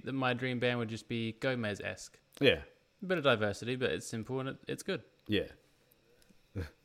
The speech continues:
Speaker 2: I like Gin Blossoms, but there's no diversity <laughs> whatsoever. Wuss Rock. Um, no, my number, my number five is Popular by Nada Surf.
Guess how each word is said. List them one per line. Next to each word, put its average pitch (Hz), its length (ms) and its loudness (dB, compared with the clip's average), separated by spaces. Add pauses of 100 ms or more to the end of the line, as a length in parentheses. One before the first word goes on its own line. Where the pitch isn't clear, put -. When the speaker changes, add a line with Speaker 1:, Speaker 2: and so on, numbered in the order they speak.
(260)
Speaker 2:
I - 40 -2
like 95 260 4
Gin 113 120 4
Blossoms, 95 300 4
but 92 80 0
there's 92 160 2
no 113 120 4
diversity 120 400 6
<laughs> - 0 -
whatsoever. - 1080 2 (580)
Wuss - 180 6
Rock. 78 260 0 (360)
Um, 127 760 10 (560)
no, 131 160 10
my 139 60 8
number, 135 220 8
my 131 120 8
number 127 160 8
five 110 320 10
is 95 240 2
Popular 110 400 4
by 107 160 6
Nada 120 200 4
Surf. 135 280 0